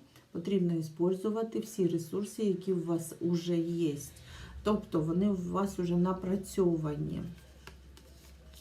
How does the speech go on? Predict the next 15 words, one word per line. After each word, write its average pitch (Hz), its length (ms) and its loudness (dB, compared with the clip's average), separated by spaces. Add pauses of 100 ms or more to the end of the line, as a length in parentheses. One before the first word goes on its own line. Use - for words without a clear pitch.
(920)
І 302 220 8
карта 247 400 2
імператора. 190 800 4
Імператор 220 640 4
вам 220 340 4
допоможе. 208 920 4 (140)
Імператор — 196 640 0
це 190 160 2
людина 180 640 2
або 175 240 2
військова, 185 800 -2 (920)
імператор — 220 840 2 (100)
це 190 420 4
людина 190 580 4
влади, 175 920 4